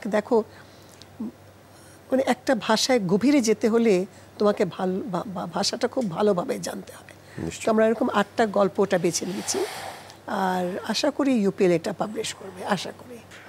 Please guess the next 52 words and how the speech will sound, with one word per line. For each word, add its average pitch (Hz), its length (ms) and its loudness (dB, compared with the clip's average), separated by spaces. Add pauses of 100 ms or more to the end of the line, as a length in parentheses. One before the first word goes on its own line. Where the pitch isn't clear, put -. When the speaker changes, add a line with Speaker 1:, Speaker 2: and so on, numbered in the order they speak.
Speaker 1:
হচ্ছে - 240 -8
না - 120 -14
Speaker 2:
আপনার, 170 400 2
Speaker 1:
কাজ। - 100 0
Speaker 2:
আহ, 139 380 4
যদি 139 220 4
আমরা 135 220 6
ওইভাবে 131 360 4
বলি, 117 320 2
তাহলে 131 260 4
আপনার 135 240 2
মাতৃভাষা 135 640 2
তো 151 100 2
এক 113 160 4
হিসেবে 117 280 0
বলতে 113 380 0
গেলে 113 160 2
উর্দু। 98 320 2 (680)
তো 113 60 -2
সেক্ষেত্রে 151 400 0
আপনি 156 180 4
উর্দু 135 320 4
সাহিত্য 147 340 0
নিয়ে 147 140 4
কোনো 113 160 4
কাজ 85 220 0
করেছেন - 340 -4
কিনা? - 180 -6 (380)
Speaker 1:
না, 135 80 0 (200)
ওরকম 185 260 2
করিনি। 214 340 -2
আমি 226 320 4 (300)
যখন 233 200 4
আমি 226 200 6 (240)
senior 226 320 6
Speaker 2:
মানে, 135 120 6
এটা - 80 6
Speaker 1:
কেমব্রিজ 208 200 6
Speaker 2:
সুযোগটা 156 200 4
ছিল 117 300 2
আর - 80 2
কি, - 100 0
তাই 98 140 4
Speaker 1:
না, 240 60 4
Speaker 2:
বলছি। 240 120 6
Speaker 1:
আমি 247 160 6
বলছি 214 280 4
আমি 202 100 4
কিভাবে 202 340 4
করিনি, 262 240 2
ওরকম 339 320 6
না, - 200 2